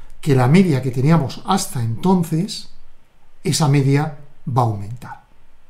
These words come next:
Por tanto, coste medio disminuye siempre que el marginal esté por debajo y coste medio aumenta cuando el marginal está por encima.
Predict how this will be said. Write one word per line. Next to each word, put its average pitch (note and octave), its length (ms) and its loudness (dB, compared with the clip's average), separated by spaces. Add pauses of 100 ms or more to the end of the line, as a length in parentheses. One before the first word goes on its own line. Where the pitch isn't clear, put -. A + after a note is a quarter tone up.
(220)
Por - 120 -16
tanto, E3 560 4 (420)
coste E3 320 2
medio C#3 260 6
disminuye F#3 840 4 (220)
siempre E3+ 440 4
que D#3+ 60 4
el D#3 80 6
marginal D#3+ 440 4
esté C3+ 240 -4
por D#3+ 160 -2
debajo D3 520 2 (460)
y E3+ 140 -10
coste E3 500 4
medio E3 480 4
aumenta C#3 840 2 (300)
cuando F#3 260 4
el E3+ 80 4
marginal B2+ 520 0 (180)
está A#2+ 240 -8
por A2 140 -8
encima. - 360 -16